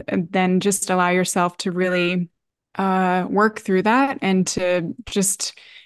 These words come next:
embrace what's coming. Um, there's a lot of, like, flow that, especially with the balance, she's pouring water from one cup into another.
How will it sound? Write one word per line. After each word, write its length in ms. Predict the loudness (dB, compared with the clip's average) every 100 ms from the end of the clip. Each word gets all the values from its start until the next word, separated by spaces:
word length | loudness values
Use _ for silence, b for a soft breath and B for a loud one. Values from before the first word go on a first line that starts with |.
| 0
embrace 720 | 0 2 0 0 0 -2 -6 _
what's 500 | 0 0 0 -2 -4 -8 _ _ _
coming. 560 | -6 0 2 6 4 4 B B B -4
Um, 400 | 0 2 0 0
there's 260 | 2 0 2
a 40 |
lot 180 | 0 2
of, 160 | 0 -2
like, 220 | -6 -6
flow 460 | -6 0 2 4 2
that, 140 | -2 -6
especially 480 | -6 -2 -2 0 0
with 140 | -2 -4
the 80 |
balance, 420 | -4 -2 0 -2 -6
she's 240 | -8 -10
pouring 500 | -4 -2 -2 -4 -6
water 280 | -2 0 0
from 220 | -2 -6
one 140 | -6 -6
cup 220 | -6 -6
into 240 | -8 -6 -6
another. 560 | -4 -2 0 0 -2